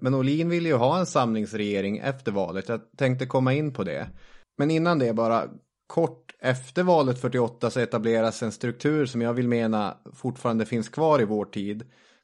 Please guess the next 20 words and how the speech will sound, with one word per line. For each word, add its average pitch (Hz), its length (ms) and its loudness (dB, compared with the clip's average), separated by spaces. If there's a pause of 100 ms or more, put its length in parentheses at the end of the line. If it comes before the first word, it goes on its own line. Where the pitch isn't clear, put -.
där 117 120 0
sossarna 156 560 0
står 147 220 0
på 131 140 0
ena 120 280 0
sidan 117 680 -2
och 117 100 -2
den 117 320 2
borgerliga 117 460 2
politiker 131 640 -2
som 110 240 0
mest 117 400 -2
övertygande 113 1000 0 (460)
kan 120 140 2
sätta 123 260 -2
sossarna 120 480 -2
på 117 100 -6
plats 143 380 2
blir 107 140 0
motståndare. 117 1000 -4